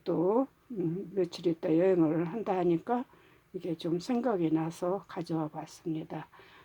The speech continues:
감사합니다. 오늘도 행복한 하루 되세요. 좋지는 않지만 이렇게 마음에 드시면 좋아요, 구독 부탁드립니다.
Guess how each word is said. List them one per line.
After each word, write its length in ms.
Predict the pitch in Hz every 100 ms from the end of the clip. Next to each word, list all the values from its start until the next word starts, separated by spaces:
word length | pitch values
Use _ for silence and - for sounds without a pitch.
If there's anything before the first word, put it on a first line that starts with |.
| -
감사합니다. 1200 | - 165 175 180 170 170 175 170 170 170 170 180 _ _ - _ 202
오늘도 840 | 180 190 175 185 185 220 262 285
행복한 720 | - 220 190 196 - 170 165
하루 320 | 170 175 175 170
되세요. 840 | 170 165 180 170 170 185 220 262 - - - - -
좋지는 800 | 208 202 208 - - 214 220 202
않지만 960 | 165 175 208 202 175 175 214 277 320 - _ -
이렇게 340 | 151 156 160 170
마음에 400 | 151 165 175 170
드시면 840 | 196 170 - 156 160 180 220 226 -
좋아요, 720 | - 165 156 165 185 240 254
구독 560 | - 156 156 165 190 233 - - _
부탁드립니다. 1120 | - - 160 - 160 160 160 160 160 156 170